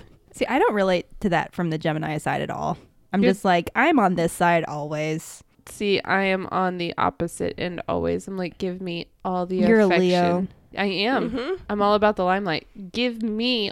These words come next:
Speaker 2: all the affection. Wait, no, no, I did not say stop. <laughs> Give me all the affection.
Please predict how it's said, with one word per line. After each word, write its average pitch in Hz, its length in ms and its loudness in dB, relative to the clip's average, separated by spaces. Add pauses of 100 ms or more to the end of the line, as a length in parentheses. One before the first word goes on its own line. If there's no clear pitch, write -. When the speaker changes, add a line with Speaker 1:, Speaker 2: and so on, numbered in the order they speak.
Speaker 2:
all 202 220 0
the 214 160 0
affection. 208 540 -2
Wait, 254 180 2
no, 349 200 4
no, 440 160 4
I 403 80 4
did 339 160 0
not 330 220 -4
say 359 120 -2
stop. - 420 -4 (500)
<laughs> - 520 6
Give 196 260 6
me 220 240 4
all 196 260 6
the 196 140 4
affection. 190 680 0